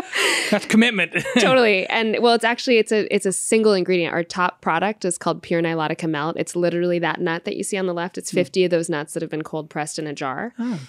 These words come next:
Speaker 1: You could slather it on your baby. You could eat it. I put it in smoothies sometimes. You can make
Speaker 2: Perfect.
Speaker 1: truffles with it. So it's like, it's
Speaker 2: Nice.
Speaker 1: like coconut oil, but, but better.
Speaker 2: Nice. Reminds me of R X Bar, uh, which puts the, like, on the label, three egg whites,
Speaker 1: Exactly.
Speaker 2: two dates, a banana, whatever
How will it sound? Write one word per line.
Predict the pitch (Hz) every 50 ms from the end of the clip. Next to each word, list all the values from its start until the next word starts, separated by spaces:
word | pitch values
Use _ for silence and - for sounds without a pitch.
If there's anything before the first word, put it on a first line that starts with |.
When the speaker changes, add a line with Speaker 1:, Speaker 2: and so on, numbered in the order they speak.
| - -
Speaker 1:
You | - 185 180 165
could | - 180 165 -
slather | - 190 165 165 165 165 160
it | 151
on | 147 147
your | 147 143
baby. | 165 196 214 214 202 208 196 196 196 196 202
You | - 170
could | - 208 -
eat | - 165 175 170
it. | 165 170 160 - -
I | 147
put | 151 - 185 165
it | 156 156
in | 135 139
smoothies | 143 - 175 170 170 160 165 165
sometimes. | - - 170 165 - 170 156 151 151 151 147 151 156 - -
You | - -
can | - 165 147
make | 147 143 139 147 139
Speaker 2:
Perfect. | 117 - _ -
Speaker 1:
truffles | - 160 143 - 147 151 156
with | 147 151
it. | 151 147 - -
So | - 160
it's | 156 -
like, | 170 151 147
it's | 233
Speaker 2:
Nice. | 240 - - -
Speaker 1:
like | 208 202 190
coconut | - 175 160 165 170 - -
oil, | 170 175 170 175 175
but, | - 165 - - - - _ _
but | 175 165 -
better. | - 107 - 64 - 196 - _ _ _ _ _ - -
Speaker 2:
Nice. | 240 233 208 139 - - -
Reminds | 185 214 233 -
me | - 220
of | 175
R | - 185 180 185
X | 180 170 - -
Bar, | - 165 131 113 113 120 139 135 - _ _ -
uh, | 165 156 147 143 139 139 135 135
which | 135 143 139 - - - _
puts | - - - - -
the, | - 151
like, | 147 - 147 143 139 147
on | 147 143
the | 139 139
label, | 147 151 143 131 127 123 110
three | - - 156 160 156
egg | 151 143
whites, | 135 143 143 139 135 135
Speaker 1:
Exactly. | 135 185 170 160 185 170
Speaker 2:
two | 147
dates, | 151 143 139 139 139 131 135 -
a | 143
banana, | 135 139 139 139 135 135 135 139
whatever | 147 156 151 143 131 120 120 117 107 -